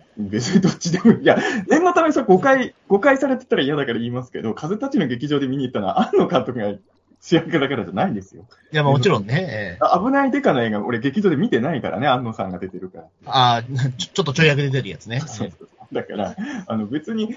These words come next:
Speaker 1: あの、俺役者としての庵野さんに、ファンじゃないですから、少なくとも。
Speaker 2: まあ、確か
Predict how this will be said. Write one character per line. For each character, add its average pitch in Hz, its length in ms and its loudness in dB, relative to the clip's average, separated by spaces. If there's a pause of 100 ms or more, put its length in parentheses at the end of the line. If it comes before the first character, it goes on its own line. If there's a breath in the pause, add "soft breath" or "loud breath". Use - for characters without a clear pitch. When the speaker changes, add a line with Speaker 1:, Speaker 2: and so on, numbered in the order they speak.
(120)
Speaker 1:
あ 151 80 0
の、 151 80 -2
俺 127 160 -2
役 233 280 0
者 403 160 -4
と 392 140 0
し 381 80 -4
て 381 100 2
の 180 100 2
庵 135 140 2
野 135 100 -6
さ 113 160 -4
ん 101 180 -6
に、 98 220 -10 (400)
フ 120 80 -14
ァ - 180 4
ン 190 60 2
じ - 80 -4
ゃ - 20 -10
な 135 140 0
い 113 60 -4
で 92 60 -8
す - 120 -20
か 80 100 -10
ら、 85 80 -18
少 - 200 -16
な 90 100 -10
く - 100 -20
と - 80 -20
も。 101 240 -20 (320)
Speaker 2:
ま 127 120 -2
あ、 - 20 -2
確 127 240 -4
か 110 60 -20